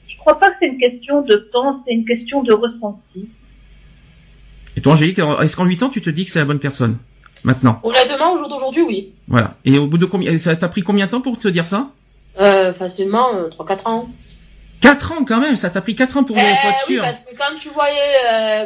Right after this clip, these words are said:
Speaker 3: quand, où on vivait quand même chez sa mère et que,
Speaker 2: Mm.
Speaker 3: euh, tu avais la mère qui était là, euh, qui contrôlait comme un gamin de dix ans, qui lui faisait tout.
Speaker 2: Mhm.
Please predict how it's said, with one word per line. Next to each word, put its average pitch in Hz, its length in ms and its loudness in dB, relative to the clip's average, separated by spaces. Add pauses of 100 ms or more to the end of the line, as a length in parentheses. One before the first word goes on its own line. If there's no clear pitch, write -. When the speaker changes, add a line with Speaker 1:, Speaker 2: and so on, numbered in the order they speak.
(100)
Speaker 3:
quand, 220 100 -12
où 226 300 -6
on 233 160 0
vivait 233 320 -4
quand 214 100 0
même 190 220 0
chez 175 140 -6
sa 202 180 2
mère 226 280 0
et 165 120 -8
que, 131 100 -8
Speaker 2:
Mm. 139 100 0
Speaker 3:
euh, 151 160 -6
tu - 80 -12
avais 180 120 -4
la 190 140 2
mère 214 360 0
qui - 120 -14
était 185 180 0
là, 202 320 0 (320)
euh, 175 240 2
qui 190 200 -4
contrôlait 220 400 0
comme 202 140 -2
un 190 80 -2
gamin 208 380 0
de 170 120 -10
dix 165 300 -8
ans, 214 240 2
qui - 140 -18
lui 165 60 -16
faisait 170 260 -6
tout. 403 360 4 (200)
Speaker 2:
Mhm. 175 360 0